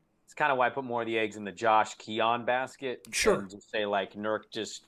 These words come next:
Speaker 1: for whatever, they suck it up and they go and they wait till the summertime.
Speaker 2: I have heard that, that Toronto is, is, is still interested in Nurk too.
Speaker 1: Hmm, okay.
Speaker 2: So,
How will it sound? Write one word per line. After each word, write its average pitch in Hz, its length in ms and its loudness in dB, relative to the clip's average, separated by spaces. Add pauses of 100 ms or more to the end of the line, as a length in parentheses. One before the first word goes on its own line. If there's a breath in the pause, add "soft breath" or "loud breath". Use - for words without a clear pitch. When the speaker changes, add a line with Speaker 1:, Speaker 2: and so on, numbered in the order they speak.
(120)
Speaker 1:
for 110 100 0
whatever, 95 380 -2
they 92 160 -6
suck - 380 -2
it 107 100 -4
up 104 300 2
and 95 120 -10
they 95 100 -8
go 104 380 -2
and 95 80 -10
they 90 120 -8
wait 92 240 -10
till - 100 -20
the 90 80 -20
summertime. 82 560 -18 (180)
Speaker 2:
I 190 80 8
have 208 220 6
heard 214 240 -4
that, 202 140 -10
that 185 160 -2
Toronto 156 520 -2
is, 135 240 -6
is, 135 320 -8
is 147 200 -6
still 135 260 -6
interested 127 340 -12
in 120 100 -12
Nurk 113 200 -18
too. - 200 -20 (500)
Speaker 1:
Hmm, 302 120 -12 (300)
okay. 120 180 -14 (540)
Speaker 2:
So, 123 320 -6